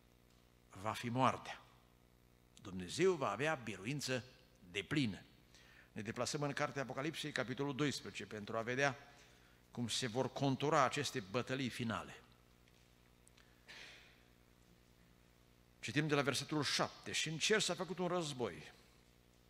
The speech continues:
Mihail și îngerul lui s-a luptat cu Balaurul și Balaurul cu îngerul lui s-a luptat și ei, dar n-au putut birui. Și locul lor nu li s-a mai găsit în cer." Și este aruncat jos. Și aici suntem și noi părtași la aceste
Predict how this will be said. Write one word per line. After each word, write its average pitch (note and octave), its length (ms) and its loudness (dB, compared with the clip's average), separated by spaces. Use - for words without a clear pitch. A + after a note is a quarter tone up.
Mihail D3 460 2
și - 120 2
îngerul F3+ 240 0
lui F#3 80 2
s-a - 120 2
luptat E3 340 0
cu D#3 100 -8
Balaurul D3 460 4
și C#3 100 -2
Balaurul C#3+ 380 2
cu - 100 -4
îngerul D3+ 220 0
lui D#3+ 100 2
s-a D3 120 2
luptat D#3+ 540 -2
și B2 260 -2
ei, F#3 180 -2
dar F2+ 180 -4
n-au G#2 280 4
putut D3 280 -4
birui. D3 300 -2
Și - 140 -14
locul B2+ 280 0
lor C#3 300 2
nu B2 260 0
li D#3 140 -4
s-a - 140 -6
mai A2 160 -2
găsit G2+ 300 -8
în - 100 -12
cer." - 240 -10
Și - 360 -2
este F3+ 280 2
aruncat F#3+ 360 6
jos. F3 180 0
Și - 80 -10
aici C3+ 100 -2
suntem B2 280 -2
și G#2+ 120 -6
noi D3 100 4
părtași C3 600 4
la A#2 60 4
aceste A#2 440 -2